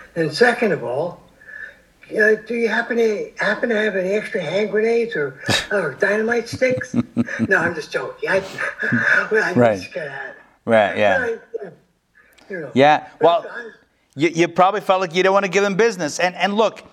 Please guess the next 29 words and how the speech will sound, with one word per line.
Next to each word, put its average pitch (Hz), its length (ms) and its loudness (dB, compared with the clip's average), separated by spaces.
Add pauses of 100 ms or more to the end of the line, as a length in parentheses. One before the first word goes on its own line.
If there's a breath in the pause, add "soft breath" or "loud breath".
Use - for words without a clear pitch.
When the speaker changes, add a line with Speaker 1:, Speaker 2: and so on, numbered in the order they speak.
(300 loud breath)
Speaker 2:
what, 165 200 0
it's, - 180 -14
it's 156 220 -6
Speaker 1:
Yeah. 143 80 -6
Speaker 2:
very, 202 320 0
it's 165 160 -6
very 196 200 0
important 202 320 -2
that 180 100 2
I, 170 140 0
that 165 160 0
I 165 60 2
reiterate. 160 800 -2
Not 165 320 -2
every 196 460 -2
time 185 840 -2
is, 180 400 -4
uh, 185 480 0
is 180 140 -6
it 185 60 -4
gonna 190 120 -4
be 185 140 -6
so 196 160 -4
feasible 202 460 -6
to 190 120 -6
engage 202 420 -4
in 190 60 -8
these 151 200 -8
diplomatic, 131 440 -4